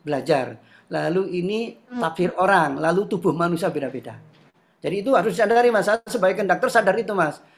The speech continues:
Speaker 1: Jadi saya bisa melihat orang, posisi orang ini maksimalnya di mana, Mas Dipo. Nah, karena tadi, Mas, ada namanya disposisi dan ada fisiologil-, eh,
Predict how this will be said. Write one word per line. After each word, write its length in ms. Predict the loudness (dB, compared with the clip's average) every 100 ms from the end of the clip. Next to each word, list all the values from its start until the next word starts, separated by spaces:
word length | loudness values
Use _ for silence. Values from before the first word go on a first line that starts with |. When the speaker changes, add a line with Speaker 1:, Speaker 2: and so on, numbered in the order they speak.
| _
Speaker 1:
Jadi 160 | -4 2
saya 240 | 2 2
bisa 400 | 0 0 2 2
melihat 400 | 0 0 0 0
orang, 400 | -2 0 0 -2 -2
posisi 340 | -2 -2 -6
orang 300 | -2 0 0
ini 160 | -2 -2
maksimalnya 480 | -4 -4 -6 -4 -2
di 80 | 0
mana, 380 | 2 2 -2 -12 _ _ _ _
Mas 140 | -14 -10
Dipo. 320 | -8 -10 -12 _ _ _ _
Nah, 300 | -18 -16 -16 -20 _ _ _
karena 220 | -2 2
tadi, 180 | 2 2
Mas, 160 | 2
ada 220 | 0 0
namanya 240 | 0 0 -2
disposisi 640 | -4 -6 -6 -6 -6 -6
dan 160 | -6 -6
ada 320 | -6 -6 -6
fisiologil-, 840 | -6 -8 -4 -2 -2 -2 -4 -4 -2
eh, 240 | 2 2